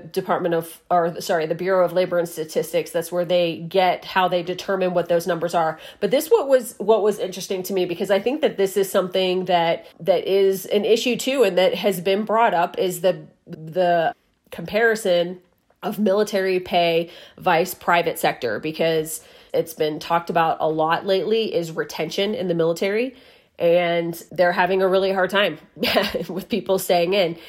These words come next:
And it's not surprising because it is an incredibly challenging career. It is challenging for the service member, and it is incredibly challenging for the families as well. And you have to have incentives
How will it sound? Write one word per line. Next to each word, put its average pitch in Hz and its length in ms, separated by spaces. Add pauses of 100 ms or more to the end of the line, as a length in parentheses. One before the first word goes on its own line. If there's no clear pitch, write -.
(200)
And 180 360
it's 190 240
not 240 200
surprising 226 540
because 175 460
it 196 200
is 190 420
an 185 140
incredibly 202 1160
challenging 180 760
career. 160 460
It - 100
is 170 180
challenging 175 680 (280)
for 175 580
the 156 260
service 196 400
member, 254 400 (160)
and 185 160
it 180 100
is 180 140
incredibly 180 560
challenging 175 480
for 165 100
the 165 80
families 165 440
as 165 120
well. 151 300 (320)
And 180 520 (220)
you 175 300
have 185 480
to 180 460
have 170 440
incentives 185 880